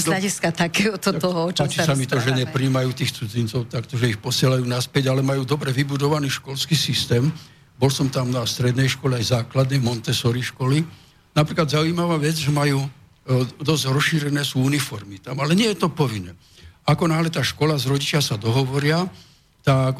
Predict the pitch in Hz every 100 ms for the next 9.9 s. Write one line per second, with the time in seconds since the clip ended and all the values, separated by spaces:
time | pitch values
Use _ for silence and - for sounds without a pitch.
0 | 135 139 139 131 - 135 135 131 - 131
1 | 117 123 - 117 123 107 127 127 143 143
2 | 160 175 - - - - 131 147 160 147
3 | 156 - 156 147 160 139 190 208 202 151
4 | 123 147 143 160 151 151 131 127 131 127
5 | 131 135 123 - _ 175 151 147 139 117
6 | 117 104 - - _ _ _ _ _ _
7 | _ _ _ _ 160 180 160 - 202 156
8 | 135 131 123 160 143 135 135 131 131 120
9 | 117 101 98 110 117 135 - 135 117